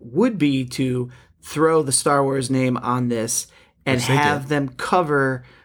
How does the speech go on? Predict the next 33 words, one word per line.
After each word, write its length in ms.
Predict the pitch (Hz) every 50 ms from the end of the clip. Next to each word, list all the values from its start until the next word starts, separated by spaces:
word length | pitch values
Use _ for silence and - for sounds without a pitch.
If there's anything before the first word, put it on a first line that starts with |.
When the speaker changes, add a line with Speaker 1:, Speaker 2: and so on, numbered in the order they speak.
| _ _
Speaker 1:
some 380 | - - - - 151 139 131 135
existing, 760 | - 135 123 123 139 151 - - 143 131 123 123 120 113 - _ _ _ _ _ _ _ _
uh, 240 | - 123 117 110 107
songs 560 | - - - 120 98 85 71 69 - - - - _ _ _ _ _ _
and 220 | 127 120 120 117 120
put 140 | - 151 135
in 100 | 135 127
some 180 | - 131 127 127
android, 560 | 127 131 123 127 131 127 120 117 - - - - - _ _ -
uh, 180 | 117 117 110 -
excuse 320 | - - - - 143 127
me, 100 | 135 127
droid, 640 | - 120 - 139 135 139 139 135 131 123 120 120 120 - - _ _ -
uh, 320 | - 131 123 117 113 113 110
Speaker 2:
Thank 160 | 113 - -
you. 180 | 95 92 101 - - -
Speaker 1:
bloops 300 | 143 147 139 139 - -
and 160 | 127 127 113
bleeps. 420 | 156 175 185 175 - - - - - - - - - _ _ _ 139
And, 360 | 139 139 135 135 135 120 135
uh, 80 | 135 127 123
Speaker 2:
There 20 | 120
Speaker 1:
call 180 | 127 - 175 214
Speaker 2:
are 140 | 277 311 -
bloops 340 | - 240 240 196 - -
and 120 | 165 135 120
bleeps. 500 | - 139 120 92 76 - - - - - - - - _
Speaker 1:
But, 380 | - 165 - 196 170 - - 156
but 160 | 165 175 170
they're 100 | 190 208
not 180 | 220 220 202 -
cover 280 | - 247 277 285 254
songs. 460 | - - 160 135 107 - - - -